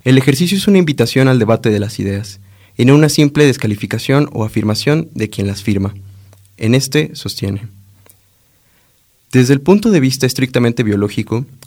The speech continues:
la Malinche hizo lo correcto. Eligió al macho alfa para procrear prole inteligente y fuerte, con medios para sobrevivir. Eligió al genéticamente más distinto, lo que garantiza diversidad, base del éxito de la evolución".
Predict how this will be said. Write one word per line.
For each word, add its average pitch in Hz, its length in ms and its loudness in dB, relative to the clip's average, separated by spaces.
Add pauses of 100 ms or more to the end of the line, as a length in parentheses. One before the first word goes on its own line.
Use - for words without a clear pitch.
(160)
la 120 100 2
Malinche 135 460 2
hizo 127 180 -2
lo 107 120 0
correcto. - 460 -10 (540)
Eligió 117 380 0
al 131 100 6
macho 127 320 2
alfa 107 320 -2 (240)
para 113 180 -2
procrear 123 500 0 (100)
prole 160 240 2
inteligente 120 560 -2
y - 20 0
fuerte, 104 440 -4 (520)
con 117 180 2
medios 131 280 4
para 104 180 -2
sobrevivir. 101 640 -6 (640)
Eligió 110 380 2
al 147 100 4
genéticamente 131 680 0
más 117 220 2
distinto, 113 640 -2 (160)
lo 117 140 -2
que 117 100 -2
garantiza 110 460 -2
diversidad, 104 540 -2 (480)
base 117 340 0
del 110 120 2
éxito 110 360 -4
de 107 80 -2
la 98 80 -4
evolución". 98 500 -6